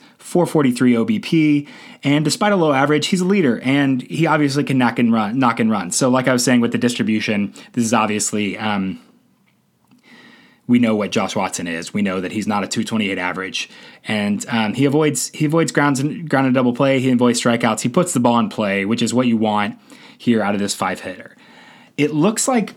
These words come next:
right now that just in terms of metrics, Wolf should be the three hitter. He's got a three thirty-three average. He's third on the team. He's fourth in O B P.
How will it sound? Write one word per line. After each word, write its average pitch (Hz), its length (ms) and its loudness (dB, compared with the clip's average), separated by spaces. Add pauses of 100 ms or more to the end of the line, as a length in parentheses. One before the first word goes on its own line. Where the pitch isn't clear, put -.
right 143 240 0
now 135 480 0 (300)
that 123 480 0 (260)
just 143 220 -2
in 180 60 -2
terms 156 220 -4
of 110 100 -4
metrics, 160 600 -2 (320)
Wolf 120 300 0
should 147 220 -2
be 147 80 2
the 131 100 -2
three 120 240 0
hitter. 170 380 -2 (360)
He's 151 160 -4
got 202 120 2
a 202 40 0
three 202 300 -2 (640)
thirty-three 190 420 2
average. 123 320 0
He's 127 140 -2
third 156 180 2
on 185 80 2
the 175 60 0
team. 110 260 0
He's 120 120 0
fourth 175 280 0
in 185 220 -4
O 147 100 2
B 160 140 2
P. 120 340 -4